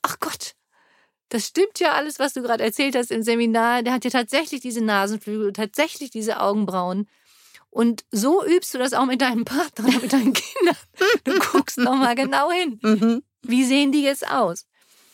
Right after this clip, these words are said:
Speaker 1: Und dann kannst du das mit dem Hören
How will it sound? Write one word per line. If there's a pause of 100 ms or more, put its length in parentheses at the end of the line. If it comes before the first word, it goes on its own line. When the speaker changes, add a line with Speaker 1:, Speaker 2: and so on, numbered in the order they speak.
(260)
Speaker 1:
Und
dann (160)
kannst
du
das
mit
dem
Hören